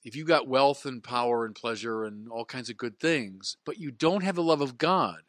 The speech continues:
you won't know what to do with them. And they will, at the end of the day, destroy you.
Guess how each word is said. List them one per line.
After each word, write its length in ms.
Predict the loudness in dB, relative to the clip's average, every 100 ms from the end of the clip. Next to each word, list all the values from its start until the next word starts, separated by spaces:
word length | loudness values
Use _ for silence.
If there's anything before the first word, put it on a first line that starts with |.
| _
you 180 | -8 -6
won't 360 | 2 4 2 2
know 180 | 2
what 300 | 4 2 2
to 100 | -6
do 240 | -8 -4 2
with 220 | 2 2
them. 240 | -4 -10 -16 _ _ _ _ _ _ _ -12
And 140 | -2
they 160 | 2 2
will, 460 | 2 2 4 2
at 80 | -2
the 120 | -4
end 120 | -6 -6
of 60 |
the 60 | -8
day, 420 | -6 -6 -8 -16 _ _ _ _ _
destroy 440 | -8 -4 0 2 0
you. 180 | -4